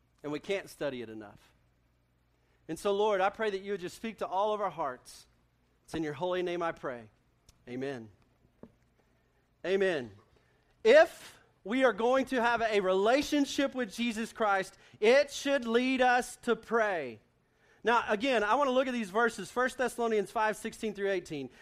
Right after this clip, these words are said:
I, here's what it says. I love these verses because they're short and they're powerful. I, how many of you guys like short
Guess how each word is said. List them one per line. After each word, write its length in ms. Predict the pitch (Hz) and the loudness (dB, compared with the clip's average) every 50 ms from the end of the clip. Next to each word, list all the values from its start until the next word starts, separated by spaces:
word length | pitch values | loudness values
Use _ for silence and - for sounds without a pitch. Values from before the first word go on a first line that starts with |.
| - _ - | -20 _ -2
I, 100 | 208 233 | 0 0
here's 300 | 262 226 233 277 302 269 | 2 2 2 0 2 2
what 100 | 285 269 | 2 2
it 100 | 247 220 | 2 2
says. 200 | - 254 214 185 | 2 0 2 4
I 80 | - 208 | 4 2
love 320 | 220 233 247 262 302 302 | 4 4 6 6 6 4
these 200 | 311 302 262 208 | 4 0 -4 -2
verses 380 | 208 247 247 240 233 - 208 170 | 0 0 0 0 -2 -4 -8 -10
because 260 | 180 208 226 220 185 | -4 0 0 0 2
they're 140 | 233 214 185 | 0 -2 -2
short 540 | - - - 269 269 285 311 311 302 - - - - _ | -2 -2 0 2 4 4 4 2 0 -6 -18 -20 -20 _
and 160 | - 233 240 240 | -2 2 2 4
they're 120 | 226 214 | 2 2
powerful. 800 | 220 - - 277 269 262 226 196 175 - - 180 151 131 117 - - - - - | 0 0 2 2 4 4 2 0 -2 -2 -4 -4 -4 -4 -6 -8 -14 -16 -4 0
I, 140 | 190 226 208 - | 0 0 0 2
how 100 | 208 214 | 2 2
many 140 | 294 302 302 | 2 2 2
of 60 | 294 | 4
you 40 | 277 | 4
guys 160 | 277 269 240 | 6 4 6
like 200 | 202 247 220 190 | 4 2 2 0
short 560 | - - - - 277 277 277 285 285 285 285 | -2 -6 -6 -2 2 4 6 6 6 4 2